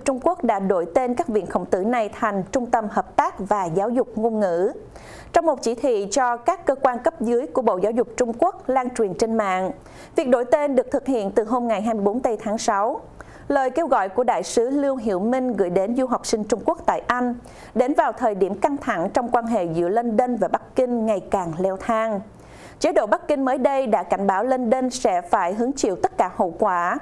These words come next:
vì Thủ tướng Boris Johnson quyết định mở đường cho khoảng ba triệu người Hồng Kông được xin nhập quốc tịch Anh sau khi luật an ninh quốc gia mới chính thức có hiệu lực tại hòn đảo bán tự trị từ ngày một tây tháng bảy.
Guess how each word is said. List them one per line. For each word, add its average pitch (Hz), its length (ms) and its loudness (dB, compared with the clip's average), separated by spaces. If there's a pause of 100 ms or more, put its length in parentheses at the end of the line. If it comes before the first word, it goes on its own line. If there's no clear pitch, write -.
(420)
vì 277 220 2
Thủ 262 180 0
tướng 240 300 2
Boris 320 300 0
Johnson 262 420 2
quyết 392 160 0
định 190 320 -2
mở 185 120 2
đường 214 260 2
cho 247 160 0
khoảng 185 260 0
ba 254 140 2
triệu 208 220 0
người 196 160 0
Hồng 190 180 -2
Kông 247 300 0
được 190 120 0
xin 240 220 0
nhập 208 120 0 (160)
quốc 349 200 2
tịch - 140 0
Anh 247 320 0 (400)
sau 339 140 4
khi 339 140 0
luật 285 180 2
an 254 180 0
ninh 254 140 0
quốc - 160 -2
gia 233 240 2
mới 214 240 0
chính 247 180 -2
thức 370 220 -2
có 277 100 0
hiệu 269 200 0
lực 202 260 -2
tại 170 180 0
hòn 190 220 -4
đảo 175 180 2
bán 196 280 0
tự 202 140 0
trị 170 280 0
từ 202 180 0
ngày 196 180 0
một 185 240 -2
tây 196 200 0
tháng 208 200 -2
bảy. 208 380 0